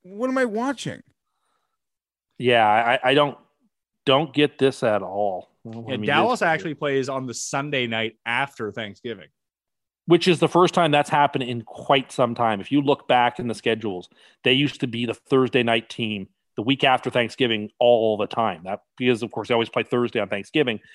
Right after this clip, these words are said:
Speaker 2: but you needed to give the people with Thursday Night Football a chance to have Dallas, and so that was always the one that made sense.
Speaker 3: Oh,
Speaker 2: So
Speaker 3: did you know that the Dolphins only have three primetime games?
Speaker 2: <laughs> Well, look, the Dolphins had a better season than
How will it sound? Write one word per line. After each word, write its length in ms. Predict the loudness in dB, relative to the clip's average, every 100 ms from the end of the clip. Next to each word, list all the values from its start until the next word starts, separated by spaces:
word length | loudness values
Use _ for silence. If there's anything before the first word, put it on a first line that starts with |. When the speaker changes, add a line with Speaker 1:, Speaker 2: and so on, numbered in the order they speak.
| -20 -20 _
Speaker 2:
but 260 | 2 2 2
you 100 | 2
needed 280 | 2 0
to 60 | -2
give 200 | -4 -4
the 60 | -4
people 320 | -6 -4 -6
with 160 | -6
Thursday 260 | -2 -2 -2
Night 100 | -6
Football 300 | -8 -6 -6
a 20 |
chance 300 | -4 -4 -2
to 80 | -2
have 140 | -2 2
Dallas, 380 | 2 2 0 -8
and 140 | -10
so 140 | -6 0
that 200 | 0 -2
was 160 | -10 -4
always 240 | 0 0 -2
the 60 |
one 120 | -4 -6
that 80 |
made 160 | -6 -8 -10
sense. 580 | -6 -4 -4 -8 -20 _ _ _
Speaker 3:
Oh, 340 | -12 -10 -12 -16
Speaker 2:
So 160 | _ -6
Speaker 3:
did 80 | -2
you 80 | -4
know 80 |
that 180 | -4 -8
the 80 | -10
Dolphins 480 | -6 -6 -6 -8 -8
only 240 | -8 -8
have 160 | -10 -8
three 220 | -8 -6
primetime 420 | -6 -6 -6 -8
games? 380 | -10 -12 -16 -20 _ _ _
Speaker 2:
<laughs> 240 | -12 -12 -4
Well, 380 | 2 2 2 -2 -16 _ _ _ _ _ _ _ _
look, 180 | 2 2
the 100 | 0
Dolphins 460 | 4 4 4 -2 -4
had 540 | -2 2 4 4 0 -2
a 100 | -2
better 420 | 2 2 2 0
season 540 | -4 -8 -8 -10 -16
than 300 | -14 -14 -14